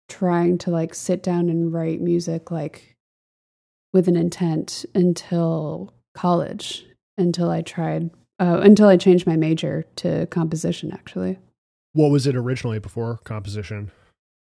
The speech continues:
Speaker 1: I was music ed 'cause I wanted to be like my, my band teachers.
Speaker 2: Mm, wow.
Speaker 1: <laughs>
Speaker 2: That's so wholesome. <laughs>
Speaker 1: It is. It was.
Speaker 2: Um, and so they all, I'm assuming that those band teachers,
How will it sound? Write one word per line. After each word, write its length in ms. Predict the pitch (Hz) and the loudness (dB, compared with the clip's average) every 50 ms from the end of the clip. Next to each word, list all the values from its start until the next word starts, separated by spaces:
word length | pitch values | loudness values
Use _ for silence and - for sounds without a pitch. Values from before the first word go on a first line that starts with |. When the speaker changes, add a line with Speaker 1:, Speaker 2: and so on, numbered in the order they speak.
| _ _ | _ _
Speaker 1:
I 160 | - 196 196 196 | 2 4 4 4
was 180 | 202 196 190 | 4 2 4
music 320 | 208 202 208 196 202 190 - | 4 4 4 4 2 0 -2
ed 400 | - 202 196 190 170 165 160 - - _ _ - | 0 0 0 0 0 0 -4 -6 -12 _ _ -6
'cause 100 | 170 175 | -2 -2
I 80 | 170 | 0
wanted 300 | 165 165 165 170 170 165 | 0 2 2 0 0 0
to 80 | - 165 | -2 -2
be 140 | 175 175 170 | 0 0 0
like 240 | 170 165 165 - 180 | 0 -2 -2 -2 -2
my, 480 | 170 165 165 160 160 160 160 170 165 - _ - | 0 0 0 0 0 0 -2 -2 -4 -6 _ -6
my 340 | 226 185 175 165 160 165 160 | -4 -2 0 0 0 -2 -2
band 280 | 160 160 151 156 156 | -4 -4 -4 -4 -6
teachers. 580 | - 156 156 - - 156 151 156 - - - - - - _ _ 160 | -6 -8 -10 -10 -10 -10 -10 -8 -10 -12 -14 -14 -18 -20 _ _ -2
Speaker 2:
Mm, 460 | 185 208 208 185 139 117 107 95 90 - _ _ _ _ _ | 0 0 0 0 -2 -4 -6 -10 -14 -20 _ _ _ _ _
wow. 220 | 147 151 143 110 - 269 - - 277 - - - - - - - | -8 -8 -2 6 8 8 8 8 2 0 0 -2 -4 -4 -6 -10
Speaker 1:
<laughs> 580 | - _ _ _ _ _ _ _ _ _ _ | -10 _ _ _ _ _ _ _ _ _ _
Speaker 2:
That's 160 | 131 131 - - | -6 -4 -2 -2
so 120 | 151 135 | -4 -2
wholesome. 520 | 104 139 151 151 - - 107 90 87 87 - - | -2 -2 -2 -2 -4 -6 -8 -10 -12 -14 -12 -12
<laughs> 40 | - - - - - - - 262 208 - - 254 - - | -10 -10 -10 -14 -16 0 4 4 4 4 4 0 2 4
Speaker 1:
It 120 | 233 240 | 4 6
is. 320 | 285 311 294 208 170 170 - | 6 6 6 6 4 2 4
It 160 | - 220 240 | 4 4 4
was. 560 | 240 233 190 170 170 170 165 - - - - _ _ _ _ _ _ _ _ _ _ _ _ _ _ - | 4 2 2 2 0 -2 -4 -8 -14 -18 -20 _ _ _ _ _ _ _ _ _ _ _ _ _ _ -10
Speaker 2:
Um, 440 | 123 113 107 110 95 101 98 90 - - | -8 -4 -2 -2 -2 -2 -8 -12 -6 -2
and 120 | 175 160 | -2 0
so 100 | - 160 | 0 2
they 160 | 156 170 165 165 | 2 4 4 4
all, 120 | 151 147 143 | 4 2 2
I'm 140 | 143 139 139 | 0 -2 -2
assuming 300 | 131 - - 143 135 131 | -2 -2 -2 -2 -2 0
that 200 | 127 123 - 131 | -2 -4 -6 -6
those 300 | 120 123 120 120 117 107 | -6 -6 -4 -4 -6 -6
band 260 | - - 120 110 110 107 | -6 -6 -6 -6 -6 -8
teachers, 380 | 110 117 - 113 110 101 - | -8 -10 -8 -10 -10 -10 -12